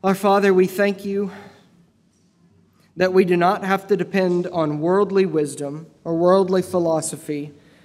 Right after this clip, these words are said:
but we can depend on Christ alone, His word alone, as preached in the gospel.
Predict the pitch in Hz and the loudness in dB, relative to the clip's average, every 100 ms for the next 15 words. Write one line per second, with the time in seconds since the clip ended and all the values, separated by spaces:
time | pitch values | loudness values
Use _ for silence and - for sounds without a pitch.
0 | _ _ _ _ 170 170 175 202 185 185 | _ _ _ _ -4 0 2 2 2 -2
1 | 165 156 190 185 190 190 - 151 143 139 | 0 -2 0 2 2 0 -2 -2 -4 -6
2 | - 190 196 196 - 190 160 139 135 139 | 0 2 2 0 -2 -2 -2 -6 -10 -12
3 | - _ _ _ _ _ _ _ _ _ | -16 _ _ _ _ _ _ _ _ _
4 | _ _ 170 185 175 165 170 170 160 151 | _ _ 0 0 0 0 0 2 0 -2
5 | 131 127 135 - - _ _ _ _ _ | -4 -10 -14 -20 -20 _ _ _ _ _
6 | _ _ _ 160 - - 170 165 - 165 | _ _ _ -14 -12 -4 -4 -4 -6 -4
7 | 151 143 135 - - | -2 -4 -6 -12 -20